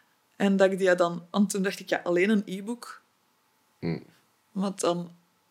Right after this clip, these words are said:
Speaker 1: ik kon me niet voorstellen dat ik die nooit zo in mijn handen zou hebben.
Speaker 2: Hmm, ja, ja.
Speaker 1: Dus dat klopte niet voor mij. Dus ik ben daar mijn gevoel in gevolgd. En ik ben voor de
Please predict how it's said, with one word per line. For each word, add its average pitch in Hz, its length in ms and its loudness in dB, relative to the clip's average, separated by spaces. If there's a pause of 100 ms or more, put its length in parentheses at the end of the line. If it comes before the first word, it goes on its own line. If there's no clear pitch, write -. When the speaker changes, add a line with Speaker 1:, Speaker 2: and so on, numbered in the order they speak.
(420)
Speaker 1:
ik - 80 -20
kon 208 140 -2
me 202 80 0
niet 190 200 -2
voorstellen 214 600 2
dat - 100 -8
ik 185 120 -4
die 196 220 0
nooit 190 420 2
zo 185 420 2
in 190 120 -6
mijn 175 160 -4
handen 175 300 -2
zou 165 200 -6
hebben. 170 320 -12 (120)
Speaker 2:
Hmm, 78 320 -8 (240)
ja, 82 140 -6
ja. 71 180 -10 (280)
Speaker 1:
Dus 190 440 2
dat - 160 -2
klopte 185 380 -6
niet 175 180 -6
voor 170 220 -6
mij. 156 280 -8 (1000)
Dus 190 120 4
ik 185 80 0
ben 185 100 -2
daar 180 160 4
mijn 175 140 0
gevoel 160 260 -8
in 160 100 -14
gevolgd. 151 420 -12
En 170 100 -8
ik 165 80 -10
ben 160 160 -8
voor 156 140 -6
de 151 160 -2